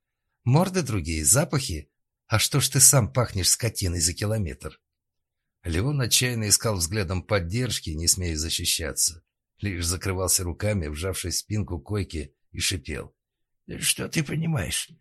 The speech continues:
Ты даже не оборотень, чтобы знать, через что мы проходим».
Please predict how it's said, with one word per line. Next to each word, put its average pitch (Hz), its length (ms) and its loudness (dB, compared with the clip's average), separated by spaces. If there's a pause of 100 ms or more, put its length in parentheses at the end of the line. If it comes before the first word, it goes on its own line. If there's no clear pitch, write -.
(340)
Ты 120 300 -4
даже 127 360 -4
не 127 140 -2
оборотень, 101 760 -2
чтобы - 320 -6
знать, 113 480 -2
через 107 280 -4
что 120 180 0
мы 95 120 0
проходим». 80 560 -6